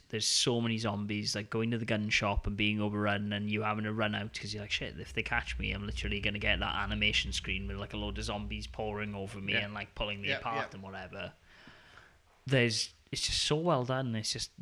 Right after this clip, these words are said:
Speaker 1: it creates this feeling, this atmosphere of fear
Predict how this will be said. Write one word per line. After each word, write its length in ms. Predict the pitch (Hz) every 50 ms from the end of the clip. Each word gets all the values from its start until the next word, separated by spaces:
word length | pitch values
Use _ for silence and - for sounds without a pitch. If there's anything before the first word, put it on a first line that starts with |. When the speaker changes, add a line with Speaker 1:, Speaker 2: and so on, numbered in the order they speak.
| - - - _
Speaker 1:
it 160 | - - - -
creates 580 | - - 135 127 131 139 156 151 156 - -
this 200 | - 131 120 -
feeling, 800 | - - - - 131 120 117 120 120 117 117 117 117 117 117 117 117 - - - - - - - - _ - _ _ _ _ _ _ _ _ _ _ _ _ - _
this 200 | 120 123 117 123
atmosphere 920 | 131 123 - - 120 127 - - - - 117 107 104 104 104 104 101 - -
of 120 | 98 117
fear 640 | - - - - - 113 107 101 92 92 90 135